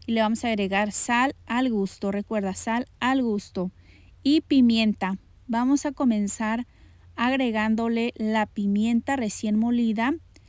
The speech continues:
al pollo. Vamos a agregarle también el ajo y la sal. Recuerda que todo esto siempre es al gusto. O bien puedes utilizar tu sazonador de carnes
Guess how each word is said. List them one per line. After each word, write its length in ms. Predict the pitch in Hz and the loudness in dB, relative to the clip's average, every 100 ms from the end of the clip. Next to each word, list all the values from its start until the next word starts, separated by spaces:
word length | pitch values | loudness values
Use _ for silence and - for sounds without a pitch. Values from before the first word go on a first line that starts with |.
| - - - - | -20 -20 -20 -8
al 300 | 214 202 208 | -4 -2 -2
pollo. 580 | - 240 247 240 190 190 - - - - - - - | -4 -2 0 0 -2 -4 -10 -20 -20 -20 -20 -20 -6
Vamos 380 | - 247 277 302 | 0 4 4 2
a 60 | 302 | 0
agregarle 540 | 262 226 220 226 220 | 0 0 0 0 -2
también 840 | - 208 208 196 220 226 233 254 262 - - - - - - | -2 -2 0 2 2 2 2 2 0 -8 -20 -20 -20 -10 -2
el 320 | 208 208 214 | 0 2 2
ajo 580 | 240 254 - 269 277 - | 2 0 0 0 0 -2
y 240 | 240 233 233 | -2 0 0
la 240 | 233 226 | 0 -2
sal. 460 | - 247 247 311 - - - | -2 0 0 -2 -6 -20 -12
Recuerda 440 | 226 220 247 262 294 | -8 -4 -2 0 0
que 140 | 277 | -4
todo 300 | - 247 240 | -4 -2 -2
esto 180 | 240 240 | -4 -6
siempre 320 | - 214 214 | -4 -4 -4
es 140 | 220 | -6
al 100 | 233 | -4
gusto. 420 | 240 262 - 277 285 - - - - | -2 -4 -4 -6 -6 -12 -20 -20 -8
O 140 | 269 311 | 0 2
bien 180 | 330 | 2
puedes 200 | 320 339 | 0 0
utilizar 440 | 330 285 247 254 254 | 0 0 0 -2 -2
tu 120 | 285 | -4
sazonador 840 | 262 233 226 208 208 226 240 277 - - - - - | -6 -4 -4 -2 0 0 0 -2 -8 -20 -20 -20 -6
de 360 | 214 226 214 214 | -2 0 0 -2
carnes 520 | - 254 262 277 285 | 2 2 4 4 2